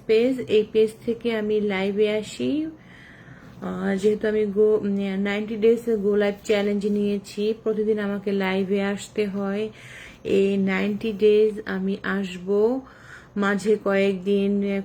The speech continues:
করিনি, কারণ, উম, দেশের যে, বাংলাদেশের যে ট্র্যাজেডি ছিল, এটা তো আমরা সবাই জানি যে আমাদের দেশের কি একটা অবস্থা গেছে, যে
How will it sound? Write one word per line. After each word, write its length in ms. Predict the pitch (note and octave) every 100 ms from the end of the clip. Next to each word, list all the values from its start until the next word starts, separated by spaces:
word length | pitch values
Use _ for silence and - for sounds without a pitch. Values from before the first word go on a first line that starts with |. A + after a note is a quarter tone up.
| -
করিনি, 640 | G#3 G#3 G3 G3 G3+ G#3+ - - - - -
কারণ, 800 | - G3 F#3+ F#3+ F#3 F#3+ F#3+ F#3 - -
উম, 420 | F#3+ F#3 F3+ F#3 F3
দেশের 480 | F#3+ G3 - G#3 F#3+
যে, 200 | F3+ G3
বাংলাদেশের 720 | F#3 F#3+ F3+ F#3+ G3 F#3+ G#3
যে 140 | F3+ F#3+
ট্র্যাজেডি 560 | - G3 F#3+ G3 F#3 G3 F#3+
ছিল, 500 | - G#3+ G#3 F#3+ F3+ F#3 - - - - -
এটা 140 | G3
তো 180 | F#3+ F#3
আমরা 240 | F#3 F#3+
সবাই 560 | G3 - G#3 F#3+ F#3+ F#3
জানি 400 | F#3 F3+ F3+ F#3 F3
যে 260 | F#3 F3+
আমাদের 760 | F3 F3+ F3+ F3+ F3 F3 - E3+
দেশের 360 | G3+ G3 G3+ F#3+
কি 160 | F#3 F3+
একটা 240 | F3 F3+
অবস্থা 400 | F3+ F#3+ - F#3
গেছে, 340 | E3+ F3 F#3+
যে 240 | E3+ E3+